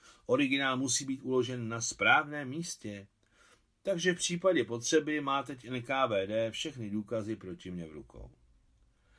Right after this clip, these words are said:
Ale vždyť se zachraňoval spojence.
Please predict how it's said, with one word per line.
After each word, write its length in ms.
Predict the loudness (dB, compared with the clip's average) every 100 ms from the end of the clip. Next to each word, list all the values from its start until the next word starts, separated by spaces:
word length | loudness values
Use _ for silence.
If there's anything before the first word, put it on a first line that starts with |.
| -20 -20 _ 2
Ale 160 | 4 4
vždyť 200 | 2 -4
se 100 | 0
zachraňoval 540 | 0 2 0 2 2
spojence. 680 | 2 0 0 0 -8 -10 -12